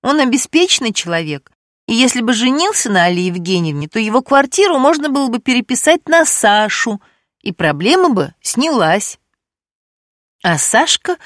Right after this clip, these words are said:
по твоему разумению, став счастливым обладателем собственных квадратных метров,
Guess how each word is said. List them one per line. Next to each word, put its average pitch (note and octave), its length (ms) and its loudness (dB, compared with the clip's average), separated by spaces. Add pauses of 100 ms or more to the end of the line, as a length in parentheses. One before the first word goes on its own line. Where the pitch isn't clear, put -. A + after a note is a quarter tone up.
(240)
по G#3 100 0
твоему C#4+ 300 4
разумению, G#3+ 560 0
став - 320 0
счастливым F#3 480 0
обладателем E3+ 640 0
собственных D#3+ 520 -4
квадратных D#3+ 720 -2
метров, C#4+ 540 -2